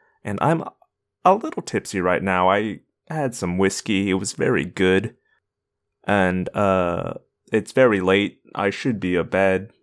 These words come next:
It's past my bedtime, but I needed to wrap this up because my recording schedule this week got a little weird.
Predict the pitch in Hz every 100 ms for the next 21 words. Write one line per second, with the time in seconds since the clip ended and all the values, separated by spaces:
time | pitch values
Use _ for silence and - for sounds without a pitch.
0 | _ _ - 90 - - 110 - 90 85
1 | 98 98 113 98 95 92 90 87 92 95
2 | 92 90 90 90 90 92 92 101 90 -
3 | 104 92 95 95 90 90 - 101 123 113
4 | 104 104 - 101 95 95 95 92 - 87
5 | 87 87 85 80 87 87 87 104 110 107
6 | 104